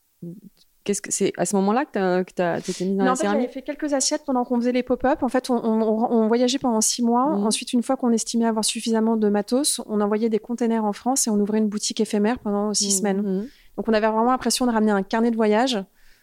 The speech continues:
Speaker 2: On vendait tout et on repartait et ça nous permettait d'aller, euh, dans un autre coin des États-Unis, et cetera. Donc, c'était vraiment la grande liberté, c-, cette époque-là. On a adoré. Et, euh, et puis, euh, quand je travaillais encore chez T B W A, j'avais rencontré une nana à Paris pendant que j'étais en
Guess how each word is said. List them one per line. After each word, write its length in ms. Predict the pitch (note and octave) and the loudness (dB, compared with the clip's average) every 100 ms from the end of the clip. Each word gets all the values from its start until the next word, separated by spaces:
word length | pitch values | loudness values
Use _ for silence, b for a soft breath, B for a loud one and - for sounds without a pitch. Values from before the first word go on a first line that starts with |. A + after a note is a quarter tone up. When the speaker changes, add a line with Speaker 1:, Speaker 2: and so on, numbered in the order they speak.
| b A3 | b -2
Speaker 2:
On 60 | |
vendait 300 | G#3 A#3 A#3+ | 2 2 2
tout 260 | - C4+ D4+ | 0 0 2
et 80 | B3 | 0
on 60 | |
repartait 540 | G#3 G#3+ F#3+ - C#4 B3+ | 0 -4 -2 0 0 0
et 40 | |
ça 140 | G#3+ | 0
nous 80 | G3 | -2
permettait 400 | G3+ G3+ G3+ A#3+ | 0 0 0 0
d'aller, 340 | A3 G3 G#3+ A3 | 0 2 2 2
euh, 160 | F#3+ | 2
dans 180 | F#3+ F#3+ | 0 0
un 80 | F#3+ | 0
autre 140 | G3 | -2
coin 160 | - G#3+ | -2 2
des 160 | G#3 | 2
États-Unis, 340 | G3 G3 G3 G#3+ | 2 0 0 0
et 40 | |
cetera. 320 | - - F3+ | -2 -4 -4
Donc, 100 | F3+ | -4
c'était 160 | F#3+ G3+ | -10 -8
vraiment 160 | G3+ G#3 | -6 -6
la 100 | F#3+ | -6
grande 200 | G#3 G#3 | -4 -2
liberté, 340 | G3 - A3 | -2 -2 -4
c-, 140 | A3+ - G3+ | -4 -6 -6
cette 220 | - G3 G3+ | -6 -4 -2
époque-là. 380 | G3+ - G#3+ | -2 0 2
On 80 | - | 4
a 80 | F#3+ | 4
adoré. 480 | G3 G#3+ G#3 E4 - B B B B B B B B B | 4 2 0 -4 -8 B B B B B B B B B
Et, 220 | B3 C#4 C#4+ | 0 4 4
euh, 640 | A#3+ A#3 A3+ A3 G#3+ A3 - | 4 4 4 4 4 2 0
et 120 | A#3+ | -6
puis, 320 | - C#4+ C4+ | -4 -2 2
euh, 200 | B3+ A3+ | 2 2
quand 280 | A3+ A#3+ A#3+ | 2 0 0
je 60 | - | 0
travaillais 200 | A#3+ A3+ | 0 2
encore 180 | A#3+ | 0
chez 120 | A#3+ A#3+ | -2 -2
T 120 | A3 | -2
B 60 | A3+ | 0
W 400 | G#3+ A3+ A#3 B3 | 2 2 2 2
A, 220 | C4 C4+ | 4 2
j'avais 280 | A#3+ G3+ G#3 | 2 2 2
rencontré 440 | G#3+ A#3+ A3+ A#3+ | 2 0 -2 0
une 100 | A3 | 0
nana 220 | A3 A#3+ | 0 -2
à 40 | A#3 | -2
Paris 300 | A#3 A3+ B3 | -2 0 -2
pendant 240 | A3+ G3+ | -2 -2
que 60 | G3 | 0
j'étais 260 | G3+ A3+ A3 | 0 0 2
en 640 | G3+ F#3+ F#3 F#3 F#3 | 2 2 0 -2 -2